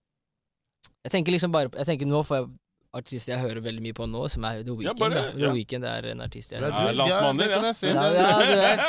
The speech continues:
Speaker 1: det er,
Speaker 3: <laughs> Men det
Speaker 1: eh,
Speaker 3: kan jeg se, eh, The Weeknd kan jeg kjøre og få litt inspirasjon fra.
Speaker 1: Mm.
Speaker 3: Når jeg hører på deg, liksom, ja. Det er sånn
Speaker 1: Abs-, eh, ikke sant? Nei, det er, det er hyggelig å høre, ass. Jeg er, eh, veldig stor fan av, av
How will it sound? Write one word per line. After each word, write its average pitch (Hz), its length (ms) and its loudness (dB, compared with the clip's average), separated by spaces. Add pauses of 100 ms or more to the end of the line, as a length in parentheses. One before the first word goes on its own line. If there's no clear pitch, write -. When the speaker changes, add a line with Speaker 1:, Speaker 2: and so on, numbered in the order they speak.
Speaker 1:
det 320 220 2
er, 151 260 4
Speaker 3:
<laughs> 143 60 -2
Men - 20 0
det 139 80 2
Speaker 1:
eh, - 80 0
Speaker 3:
kan 247 80 2
jeg 262 80 0
se, 233 160 0
eh, 180 320 -6 (260)
The 185 120 0
Weeknd 175 580 -4
kan 214 160 -4 (140)
jeg 214 180 0
kjøre 156 320 -2
og - 20 -16
få 160 140 -6
litt 147 260 -4
inspirasjon 127 480 -6
fra. 104 220 -6
Speaker 1:
Mm. 185 260 0
Speaker 3:
Når 127 60 -2
jeg 139 160 -4
hører 117 160 -2
på 104 160 -8
deg, 101 140 -4
liksom, 117 280 -8
ja. 127 140 -6 (320)
Det 160 80 -4
er 160 80 -4
sånn 139 160 -6 (400)
Speaker 1:
Abs-, - 260 -2 (1040)
eh, 127 240 0 (160)
ikke 135 180 -4
sant? 139 360 -6 (420)
Nei, 131 160 -6
det 151 160 0
er, 151 240 0
det 151 160 -2
er 170 100 -2
hyggelig 139 300 -4
å - 20 -2
høre, 120 240 -4
ass. - 200 -4
Jeg 127 420 -4
er, 120 80 -8
eh, 113 400 -8 (280)
veldig 143 220 0
stor 147 180 -6
fan 113 240 -8
av, 110 680 -8
av 113 180 -6